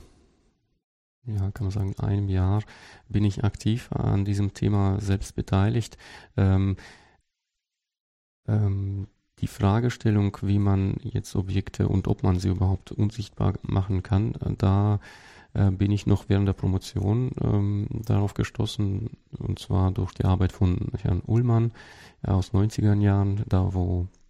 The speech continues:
äh, die, der analytische Fall, äh, vorgestellt wurde für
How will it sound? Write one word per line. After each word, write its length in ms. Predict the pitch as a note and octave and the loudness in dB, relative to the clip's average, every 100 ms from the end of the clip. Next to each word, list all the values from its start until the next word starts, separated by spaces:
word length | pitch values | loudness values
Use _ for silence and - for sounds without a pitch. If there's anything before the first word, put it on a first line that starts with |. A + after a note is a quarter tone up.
| - | -10
äh, 140 | A2 F#2 | -4 -2
die, 140 | - | -2
der 200 | - F2+ | 0 2
analytische 520 | F2 E2+ F#2 - G2 | 2 0 -2 -4 -8
Fall, 480 | - - F2+ G#2+ A#2 - - - _ | -6 0 2 2 0 -4 -20 -20 _
äh, 540 | - G2 G2 G2 - G#2+ | -2 0 2 2 0 -6
vorgestellt 720 | - G2+ G#2+ - G#2+ G#2 - | -4 0 0 0 0 0 -2
wurde 340 | G#2+ G#2 G#2 | -2 2 2
für 280 | G2+ - G2+ | 0 -4 -4